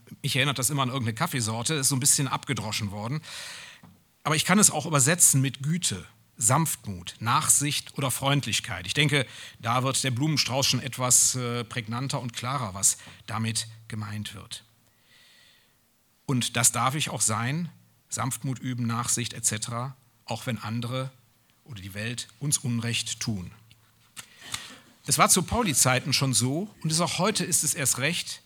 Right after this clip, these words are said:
dass die Welt Menschen braucht, die nicht mit Hass, Härte und Lieblosigkeit reagieren, sondern eben mit Freundlichkeit und Güte. Gerade heute im oft lieblosen Umgang miteinander darf unser Verhalten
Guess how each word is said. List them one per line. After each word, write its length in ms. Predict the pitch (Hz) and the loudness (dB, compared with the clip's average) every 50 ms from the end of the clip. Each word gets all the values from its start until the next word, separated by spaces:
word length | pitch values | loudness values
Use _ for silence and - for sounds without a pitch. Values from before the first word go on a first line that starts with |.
| _ _ _ - - - - | _ _ _ -20 -20 -16 0
dass 140 | - 131 - | 2 2 2
die 160 | 151 139 117 | 4 2 4
Welt 240 | 139 156 180 175 - | 4 4 4 4 2
Menschen 360 | 139 151 185 - - 175 160 | 2 2 4 4 2 2 0
braucht, 600 | 113 113 120 120 107 - - - - - - - _ _ _ _ | 0 -2 -2 -2 -2 -4 -6 -8 -10 -12 -12 -12 _ _ _ _
die 80 | - 120 | -2 0
nicht 220 | 131 165 165 - - | 2 2 0 0 -4
mit 180 | 135 - - - | -6 -6 -2 0
Hass, 240 | 135 147 - - - | 4 4 6 4 4
Härte 320 | - 127 143 - - 139 | 2 -2 -2 -2 -4 -4
und 160 | 139 123 110 | -4 -4 -6
Lieblosigkeit 800 | 120 165 - - 127 113 - 107 98 - - 107 104 98 - - | -6 -8 -8 -6 -6 -4 -4 -4 -4 -6 -6 -8 -8 -8 -8 -8
reagieren, 520 | 107 104 98 92 107 113 117 123 143 143 - _ _ _ _ _ _ _ _ | -8 -6 -6 -8 -8 -8 -8 -8 -8 -10 -12 _ _ _ _ _ _ _ _
sondern 280 | - - 135 127 120 117 | -6 -2 -2 -2 -2 0
eben 280 | - 117 120 120 139 131 | 0 0 0 2 0 -2
mit 140 | 120 113 | -2 -4
Freundlichkeit 840 | - - - 92 107 113 107 - 113 - - - - 113 107 110 - | -4 -8 -8 -6 -6 -6 -6 -6 -6 -6 -6 -8 -10 -10 -10 -10 -10
und 160 | - 120 113 | -12 -12 -12
Güte. 400 | - 120 117 110 - - 82 - - _ _ _ _ _ _ _ _ _ _ _ _ _ _ - _ - - - - - - | -10 -12 -12 -12 -12 -16 -16 -18 -20 _ _ _ _ _ _ _ _ _ _ _ _ _ _ -20 _ -18 -16 -16 -16 -16 -8
Gerade 280 | - 113 143 170 156 139 | 0 2 4 4 4 4
heute 420 | 156 175 185 - - 110 92 87 - - - - _ - | 4 2 2 2 0 0 -2 -4 -10 -16 -20 -20 _ -4
im 160 | 127 123 - | -4 -4 -2
oft 260 | - 120 - - - | -4 -6 -6 -6 -8
lieblosen 460 | 120 147 156 - 139 131 123 113 120 | -8 -8 -6 -6 -6 -4 -2 -2 -2
Umgang 420 | 120 151 147 143 117 104 101 98 - | -2 -2 -4 -4 -4 -4 -4 -4 -6
miteinander 600 | 110 104 - 101 101 104 113 120 110 95 90 95 107 | -8 -8 -8 -8 -8 -8 -6 -6 -8 -8 -10 -12 -6
darf 220 | - 113 123 - | -6 -6 -6 -4
unser 260 | - 156 156 147 143 | -4 -2 -2 0 -2
Verhalten 640 | - - 135 110 113 123 131 135 - - 95 85 - | -2 -4 -4 -4 -4 -4 -6 -6 -8 -10 -12 -12 -14